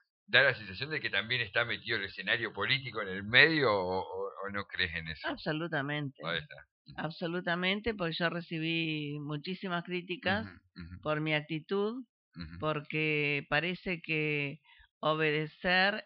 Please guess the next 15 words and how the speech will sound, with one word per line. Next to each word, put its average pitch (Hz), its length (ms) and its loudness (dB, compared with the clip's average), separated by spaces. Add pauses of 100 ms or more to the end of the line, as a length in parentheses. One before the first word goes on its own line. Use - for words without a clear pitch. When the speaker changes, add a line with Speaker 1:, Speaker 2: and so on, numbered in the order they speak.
(100)
Speaker 2:
eh, 147 640 0
lo 147 240 -2
que 147 80 -6
está 165 200 -4
establecido 165 720 -2
en 160 100 -2
un 156 480 -4 (260)
reglamento 156 880 0
Speaker 1:
Ujú. 87 360 -8
Speaker 2:
interno 160 880 0 (180)
que - 120 -6
determina 147 800 -2
la 135 240 -4
forma 160 480 -2
de, 131 320 -4